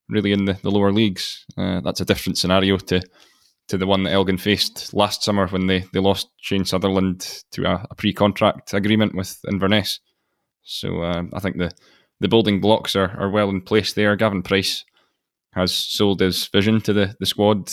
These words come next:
Um, everyone's on the same page and wanting to, to try and make that push for League One, and, uh, they'll, they'll just look to reset and, and go again in, in that pursuit next season.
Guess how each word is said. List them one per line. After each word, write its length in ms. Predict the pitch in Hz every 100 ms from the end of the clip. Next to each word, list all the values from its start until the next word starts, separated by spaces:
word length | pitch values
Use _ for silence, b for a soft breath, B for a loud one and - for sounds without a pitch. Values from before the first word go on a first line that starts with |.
| -
Um, 360 | 95 92 92 82
everyone's 380 | 95 95 92 90
on 120 | 90
the 60 |
same 220 | 87 98 92
page 320 | 113 117 104
and 180 | 101 101 b b b b _
wanting 240 | - 101 98
to, 160 | -
to 180 | 92 -
try 200 | - 101
and 260 | 98 92 95
make 180 | 98 95
that 220 | 92 -
push 220 | - 101
for 160 | - 95
League 200 | 101 90
One, 300 | 101 107 98
and, 420 | 92 95 90 - 95
uh, 220 | 92 92 - _ _ _ _ -
they'll, 200 | 90 87
they'll 120 | 87 90
just 200 | - 90
look 140 | -
to 160 | - 90 -
reset 400 | 98 - 98 -
and, 240 | 101 95 -
and 140 | 92 90
go 140 | 104
again 440 | 92 101 113 104 -
in, 380 | 95 95 95 -
in 160 | - 95
that 180 | 92 -
pursuit 300 | 92 107 87
next 240 | 98 -
season. 320 | 117 110 95